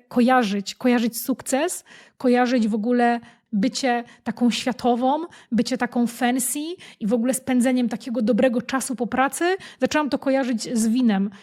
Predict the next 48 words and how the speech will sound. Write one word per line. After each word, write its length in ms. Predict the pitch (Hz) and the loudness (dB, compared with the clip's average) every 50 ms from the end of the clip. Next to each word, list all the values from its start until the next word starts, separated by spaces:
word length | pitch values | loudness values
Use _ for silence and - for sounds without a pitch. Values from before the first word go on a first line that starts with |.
| - _ - | -20 _ -4
i 60 | 240 | -2
ja 120 | 240 269 269 | 0 0 0
weszłam 280 | 302 359 - 349 294 | 0 -2 -2 -2 -4
w 40 | - | -2
tą 160 | - 240 214 | 0 -2 0
kulturę 340 | - - 202 - 247 233 226 | -2 -4 -6 -4 -2 -2 -2
picia 540 | 226 - - 214 - - - 208 202 208 208 - _ _ _ _ | -4 -6 -10 -10 -8 -6 -4 -4 -4 -4 -6 -10 _ _ _ _
bardzo, 600 | - 196 226 214 208 214 196 196 208 196 208 233 233 - - _ _ - | -2 0 0 2 2 0 0 0 0 0 0 -2 -6 -12 -20 _ _ -20
bo 320 | - 240 226 208 214 226 | -12 -8 -6 -2 -2 0
do 100 | 226 247 | 0 0
tej 160 | 240 269 277 - | -2 -2 -4 -2
pory 280 | - 320 330 330 285 | 0 0 0 0 0
nawet 240 | 247 254 240 240 220 | 0 0 0 0 -2
jak 120 | 226 220 | -2 -4
teraz 340 | - - 240 233 233 226 - | -4 -4 -4 -4 -4 -6 -8
się 80 | 254 247 | -10 -10
przechylę 440 | - - 254 - - 285 254 247 247 | -10 -10 -12 -10 -6 -6 -4 -4 -4
i 40 | |
spojrzę 360 | 240 - - 262 254 247 240 233 | -6 -6 -6 -6 -6 -4 -4 -4
na 120 | 226 233 | -4 -2
moje, 560 | 226 226 233 233 226 226 226 226 226 226 240 233 277 | -2 -2 -2 -4 -4 -4 -4 -4 -4 -6 -8 -8 -8
na 120 | 254 240 | -6 -6
moją, 280 | 226 233 240 233 247 240 | -4 -4 -6 -6 -8 -6
na 100 | 233 233 | -6 -6
moją 220 | 226 233 233 226 | -4 -4 -4 -4
kuchnię, 400 | 226 - 311 - - 247 226 226 | -4 -6 -8 -6 -6 -6 -4 -2
na 60 | 233 | -2
mój 120 | 226 233 247 | -4 -4 -2
aneks 300 | 269 247 254 247 - - | -2 -4 -4 -4 -6 -8
kuchenny, 440 | - 247 - 247 233 226 226 240 233 | -8 -6 -4 -2 -2 -2 -2 -2 -4
to 100 | 247 226 | -4 -4
widzę, 200 | 240 226 254 226 | -2 -2 -2 -2
że 100 | 233 190 | -4 -4
po 140 | - 262 | -2 -2
jednej 200 | 254 226 247 247 | -2 -2 -2 -2
stronie, 440 | 220 - - - 262 254 247 233 226 233 - - - - - - | -4 -4 -2 0 2 2 2 2 0 0 -4 -12 -18 -20 -16 -8
e, 280 | - 208 208 214 208 214 | -4 -2 0 0 0 2
jest 300 | 226 226 226 220 - _ | 2 0 0 -2 -4 _
plakat, 520 | - 311 311 - - - 254 254 - - _ _ _ _ | -2 -2 -2 0 0 0 0 0 -4 -10 _ _ _ _
plakat 340 | - 285 294 - 285 277 - | -8 -8 -6 -4 -6 0 4
o 40 | 262 | 4
białym 320 | 220 247 247 254 254 254 | 6 6 8 8 6 8
winie, 380 | 220 233 226 220 214 233 285 330 339 330 - | 8 8 8 8 6 4 0 -4 -8 -6 -4
bo, 140 | 240 226 214 | -2 -2 0
bo 220 | 214 240 240 247 | 2 2 2 2
lubię 260 | 254 285 254 240 240 | 2 2 2 4 4
białe 260 | 214 240 220 220 233 | 4 4 4 4 2
wino, 380 | 220 208 202 202 220 247 - | 2 2 2 2 0 0 -4